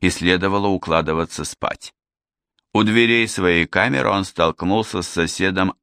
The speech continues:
Робби, молодым парнем из штата Кентукки, который получил срок за двести сорок ограблений жилых домов.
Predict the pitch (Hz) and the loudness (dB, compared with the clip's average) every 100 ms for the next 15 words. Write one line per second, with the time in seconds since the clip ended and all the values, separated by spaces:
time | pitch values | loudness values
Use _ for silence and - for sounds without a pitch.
0 | - 98 107 82 65 52 50 - _ _ | -4 2 2 2 -2 -10 -10 -10 _ _
1 | _ _ _ _ - 160 196 202 185 - | _ _ _ _ 0 2 2 2 0 2
2 | 156 139 131 110 104 - - 110 98 98 | 2 4 2 2 0 -2 0 2 2 0
3 | - 78 71 80 76 - 131 - _ _ | 0 0 -2 -6 -8 -6 -8 -8 _ _
4 | _ _ _ - 131 170 165 156 151 147 | _ _ _ -2 0 2 2 2 0 0
5 | 147 147 139 151 156 120 123 113 127 135 | 0 -2 0 0 0 2 0 2 0 0
6 | - 110 - 117 107 101 92 85 90 98 | -2 -4 -2 0 0 0 -2 0 0 2
7 | 127 123 113 90 92 92 98 87 82 65 | 2 2 2 2 0 2 0 0 0 0
8 | 50 - | -6 -12